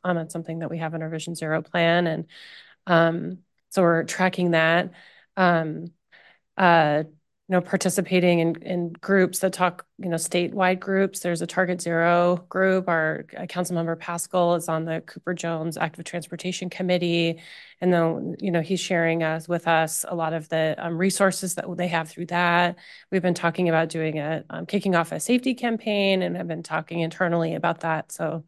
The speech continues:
um, yes, we are, um, thinking and, um, working regionally and thinking internally about what more we can do aside from just projects.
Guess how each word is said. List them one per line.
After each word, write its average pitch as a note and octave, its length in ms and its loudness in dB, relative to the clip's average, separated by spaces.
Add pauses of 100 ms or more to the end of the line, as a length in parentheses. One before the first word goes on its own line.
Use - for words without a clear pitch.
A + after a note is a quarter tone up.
(440)
um, F3+ 180 0
yes, F#3 360 2
we F#3 200 -2
are, D#3+ 440 -2 (160)
um, E3 380 -10 (340)
thinking F#3+ 400 4
and, D#3+ 320 0 (100)
um, E3+ 200 -2
working A3 340 6
regionally E3+ 880 0 (220)
and F3 160 -2
thinking E3+ 300 0
internally D#3 580 -2
about D3+ 280 -2
what E3 220 -8
more D#3 220 -4
we D#3+ 120 -6
can E3 220 -12
do E3 240 -4
aside D#3+ 400 -6
from - 180 -14
just - 260 -18
projects. - 720 -12